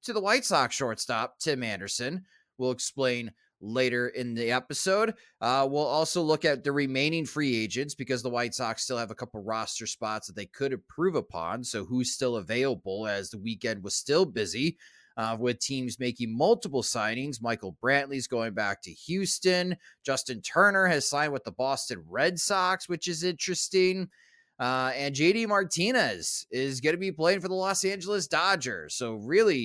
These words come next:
interesting signings that happened over the weekend. We'll recap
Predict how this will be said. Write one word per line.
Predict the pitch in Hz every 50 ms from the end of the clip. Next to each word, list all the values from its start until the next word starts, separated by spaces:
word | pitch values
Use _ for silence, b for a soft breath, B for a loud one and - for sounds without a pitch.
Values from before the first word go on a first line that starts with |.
| 110 -
interesting | 127 127 123 - 123 - - - 120 110 95
signings | - - 127 117 113 113 110 101 -
that | 113 101 117
happened | 110 107 101 - 110 - 85
over | 113 110 92 101
the | 87 92
weekend. | 87 123 139 139 127 - 143 135 135 127 120 b b b b b b -
We'll | 120 120
recap | 120 139 135 123 - 139 127 117 104